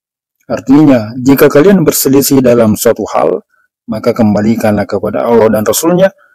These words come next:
jika kalian benar-benar beriman kepada Allah dan hari akhir.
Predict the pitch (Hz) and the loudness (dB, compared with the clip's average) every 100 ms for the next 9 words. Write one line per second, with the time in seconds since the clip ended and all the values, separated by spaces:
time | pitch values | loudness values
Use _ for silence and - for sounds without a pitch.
0 | _ _ - 123 120 110 120 135 123 113 | _ _ -4 -2 -2 -2 0 2 2 0
1 | 110 104 104 113 123 117 117 113 156 156 | -2 -4 -2 2 2 2 -2 -4 -2 0
2 | 143 135 123 123 131 127 147 160 _ _ | 0 -2 -2 0 0 2 2 0 _ _
3 | 120 113 101 - 117 113 101 - 113 | -8 -6 -6 -4 -4 -4 -6 -6 -10